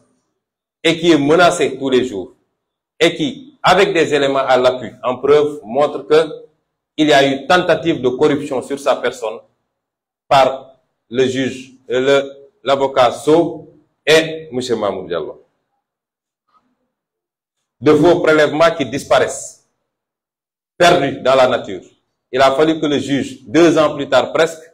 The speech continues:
mette la pression, fasse un forcing pour obtenir un avis du centre. Ça veut dire que ça n'a respecté aucune procédure.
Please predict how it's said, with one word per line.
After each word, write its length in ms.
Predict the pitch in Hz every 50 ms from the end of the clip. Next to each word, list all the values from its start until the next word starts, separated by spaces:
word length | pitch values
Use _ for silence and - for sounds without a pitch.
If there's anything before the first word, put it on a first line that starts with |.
| _ _ _ _ _ _ _ _ _ _ _ _ -
mette 300 | 107 127 160 185 185 156
la 160 | 165 165 156
pression, 480 | - - 147 139 - - 127 113 104 -
fasse 220 | 180 180 180 - -
un 140 | 143 135
forcing 440 | - 139 139 135 - - 139 139 139
pour 200 | 131 131 127 -
obtenir 580 | 127 127 - 135 123 127 135 139 131 135 - 120
un 160 | 113 107 113
avis 220 | 123 117 127 127
du 100 | - 101
centre. 320 | 92 - 110 101 90 - _ _ - _ _ _ _ _ _ _ _ _ _ _ _ _ _ _ _ _ _ _ _ _ _ _ _ _ _ _ _ _ _ _ _
Ça 200 | _ - 110 107
veut 80 | 101
dire 180 | 104 117 113 -
que 80 | - -
ça 160 | - 123 110
n'a 80 | 110
respecté 540 | 107 107 - - 110 104 - 107 107 107 - -
aucune 320 | 156 - - 147 143 113
procédure. 540 | 101 107 98 95 101 87 85 73 71 _ _